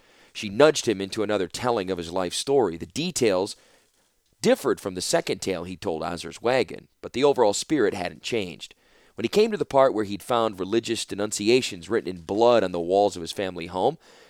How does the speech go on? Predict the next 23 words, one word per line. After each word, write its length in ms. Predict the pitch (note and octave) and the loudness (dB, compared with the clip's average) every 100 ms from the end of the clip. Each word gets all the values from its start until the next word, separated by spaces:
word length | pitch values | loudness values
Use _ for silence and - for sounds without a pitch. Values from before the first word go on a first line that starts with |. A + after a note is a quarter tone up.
| - | -8
the 100 | G2 | -8
intensity 560 | F2+ C#3+ G3 - A#2+ | -2 0 0 0 -2
of 80 | G#2+ | -2
his 160 | F2 - | -2 -8
feelings 500 | C#3+ F3 B2 F#2 - | -4 -2 0 -2 -6
forced 380 | - D3+ D#3+ - | -4 -2 -2 -2
Rat 260 | G2 G2+ | 0 0
to 80 | - | -2
sit 220 | - A2 | -4 -4
straight 360 | - - A#2+ D#2+ | -4 0 0 0
and 100 | F2+ | -6
speak 260 | - G#2+ F#2 | -10 -10 -10
in 80 | |
a 60 | F2+ | -14
firm, 360 | - B2 G#2 F2 | -4 -2 -2 -4
steady 280 | - F2+ | -4 -4
voice. 480 | E2 G#2 F#2+ D#2 - _ _ _ _ _ _ | -2 -2 -2 -4 -14 _ _ _ _ _ _
"If 100 | - | -16
the 80 | - | -8
Shradha 400 | - D#3 G3 A3 | -2 2 4 6
are 120 | F3+ | 4
men 300 | B2+ C#3+ C#3+ | 4 4 4
of 100 | C3+ | 2